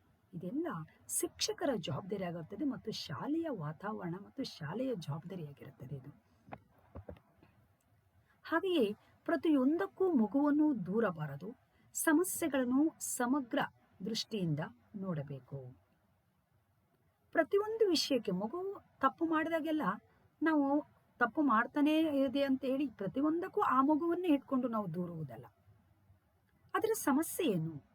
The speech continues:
ಅದು ಹಾಗೆ ಮಾಡ್ಲಿಕ್ಕೆ ಕಾರಣ ಏನು? ಅದರ ಪ್ರಾಬ್ಲಮ್ಸ್ ಏನು?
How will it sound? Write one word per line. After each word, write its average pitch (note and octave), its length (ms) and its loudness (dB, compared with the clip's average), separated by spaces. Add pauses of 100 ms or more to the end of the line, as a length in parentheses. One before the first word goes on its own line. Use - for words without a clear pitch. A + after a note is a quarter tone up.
ಅದು F4 160 4
ಹಾಗೆ E4 240 6
ಮಾಡ್ಲಿಕ್ಕೆ D4 480 2
ಕಾರಣ C#4+ 460 0
ಏನು? D3 300 -4 (1800)
ಅದರ C#4+ 140 4 (540)
ಪ್ರಾಬ್ಲಮ್ಸ್ D#4+ 720 6
ಏನು? F#3 440 2